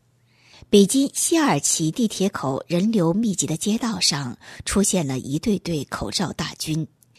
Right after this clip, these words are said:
一位二十四岁的大学生向德新社记者感叹：“眼睛火烧火辣，嗓子一直痒，太可怕了。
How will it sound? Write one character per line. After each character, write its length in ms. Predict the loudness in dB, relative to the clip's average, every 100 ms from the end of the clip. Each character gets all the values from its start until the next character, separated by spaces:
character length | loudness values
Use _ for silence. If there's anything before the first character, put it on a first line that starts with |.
| _ _
一 100 | 4
位 120 | 4 4
二 140 | 2
十 140 | 0
四 260 | -4 -2 0
岁 200 | 0 0
的 100 | -2
大 180 | -4 -2
学 220 | -2 0
生 300 | 2 4 2
向 400 | -2 2 4 4
德 160 | 2 2
新 220 | 4 4
社 240 | 6 4 2
记 180 | 0
者 280 | -4 -4 -6
感 180 | -8 -12 -8
叹 280 | -4 -4 -6 _ _ -20 -20 -20 -8
：“眼 240 | 2 4 4
睛 180 | 2 0
火 260 | -2 -4 0
烧 240 | 0 0
火 220 | -4 -8
辣， 300 | -4 -2 -2 -6 -20 -8
嗓 320 | -2 0 0
子 220 | -2 -2 0
一 140 | -2
直 160 | -2 -2
痒， 280 | -4 -6 -10 -16 -10
太 180 | -6
可 200 | -4 -6
怕 260 | -6 -4 -2
了。 160 | -4